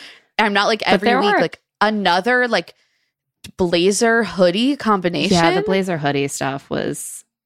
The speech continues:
Speaker 2: that was appalling. But there were a couple moments this episode where I took note of what Zach was wearing, not in a good way. So <laughs> Jess is freaking out.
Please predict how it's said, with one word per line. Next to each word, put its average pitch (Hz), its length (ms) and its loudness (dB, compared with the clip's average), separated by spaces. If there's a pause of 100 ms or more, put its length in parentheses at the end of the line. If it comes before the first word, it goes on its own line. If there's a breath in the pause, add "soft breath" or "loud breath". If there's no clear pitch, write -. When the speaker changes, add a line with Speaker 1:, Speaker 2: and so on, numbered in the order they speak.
(120)
Speaker 2:
that - 140 -4
was 151 140 -6
appalling. 147 560 -4 (480 soft breath)
But 170 500 0 (120)
there 208 100 2
were 233 60 2
a 240 40 -6
couple 185 280 -2
moments 147 300 -4
this 151 120 -8
episode 131 460 -4
where 139 100 -2
I 131 120 -6
took 156 200 -10
note 147 220 -8
of 135 160 -10
what 131 140 -10
Zach - 240 -10
was 143 120 -10
wearing, 127 460 -6 (100)
not 151 300 -4
in 139 40 -6
a 135 40 -6
good 110 220 -12
way. 143 380 -4 (480)
So 165 540 0 (360 loud breath)
<laughs> - 400 -20
Jess 214 220 2
is 311 140 -4
freaking 226 360 0
out. 135 400 0